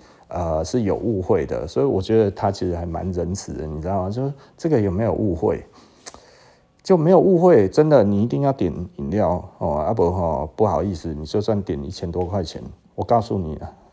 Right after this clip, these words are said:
这，这个意思就是，你即使点了五千块，我可能我也都觉得你不能内用，<laughs> 公司规定。<laughs>我认为是价格出了问题啊，哈，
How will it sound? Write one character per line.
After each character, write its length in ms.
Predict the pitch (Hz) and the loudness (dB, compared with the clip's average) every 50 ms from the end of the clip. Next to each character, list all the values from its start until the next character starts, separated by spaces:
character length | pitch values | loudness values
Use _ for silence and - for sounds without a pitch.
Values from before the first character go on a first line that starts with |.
| - 98 90 | -14 -14 -10
这， 360 | - - 117 110 101 101 98 | -4 0 2 2 2 2 0
这 180 | 95 - - 147 | 0 2 2 4
个 100 | 135 107 | 4 2
意 160 | 101 123 113 | 2 0 -2
思 140 | 98 - 90 | -2 -4 -4
就 160 | 90 104 104 | -2 0 0
是， 140 | 101 98 98 - | 0 -2 -4 -6
你 100 | - 92 | -6 -6
即 220 | 92 - - 107 113 | -6 -4 -4 -4 -4
使 180 | - - 92 | -2 -4 -4
点 320 | 87 - - - 90 80 80 | -4 -6 -6 -6 -6 -4 -2
了 180 | 82 82 80 - | -2 -4 -4 -4
五 120 | 78 85 | -6 -8
千 240 | 78 - 98 95 98 | -6 -6 -6 -4 -2
块， 260 | - 107 98 82 76 80 | 0 0 0 0 -2 -4
我 100 | - 87 | -6 -6
可 140 | 95 - - | -6 -6 -6
能 260 | 90 76 76 80 90 82 | -8 -6 -6 -6 -8 -6
我 120 | - 92 95 | -4 -4 -4
也 40 | |
都 120 | 82 - 85 | -2 -4 -4
觉 160 | - - 90 | -4 -4 -4
得 120 | 80 80 | -4 -4
你 100 | 80 78 | -6 -8
不 140 | 76 76 - | -8 -6 -6
能 180 | 98 85 71 78 | -6 -6 -6 -6
内 160 | 92 95 87 | -6 -6 -4
用， 160 | 85 95 - - - - - - - - - - | -4 -6 -6 -8 -14 -18 -18 -18 -20 -20 -20 -20
<laughs> 440 | - - - 175 - - - - - | -4 0 0 0 0 -2 -8 0 2
公 260 | - 165 - - 202 | 4 4 4 2 0
司 220 | 175 - - 175 | 0 0 -2 -4
规 240 | 160 - 185 170 165 | 0 2 2 2 2
定。 260 | 165 - 214 165 135 117 - - _ - 170 - - - 190 - - _ - - - - - _ _ - - - _ _ _ - - - - - - - - | 0 -2 -2 -2 -4 -6 -6 -4 _ -2 -2 -2 -4 -6 -6 -6 -6 _ -20 -20 -20 -20 -20 _ _ -18 -18 -18 _ _ _ -18 -18 -18 -18 -18 -2 2 2
<laughs> 100 | 185 143 - - - - - - - - - - - - - _ | 2 2 0 -6 -16 -20 -20 -20 -20 -20 -20 -20 -20 -20 -12 _
我 140 | - 120 | 0 2
认 160 | 120 165 196 175 | 4 4 4 4
为 120 | 123 110 | 4 2
是 200 | 101 - 139 131 | 0 0 -2 -2
价 340 | - - - - - 147 113 | -4 -6 -6 -4 -2 -2 0
格 140 | 90 80 80 | -2 -4 -4
出 200 | - 101 95 92 | -4 -4 -2 -2
了 80 | 87 | -2
问 200 | 80 90 92 80 | -2 -2 -4 -4
题 200 | 73 - - - - | -6 -10 -10 -12 -10
啊， 80 | - - | -10 -10
哈， 240 | - - - - | -10 -8 -10 -10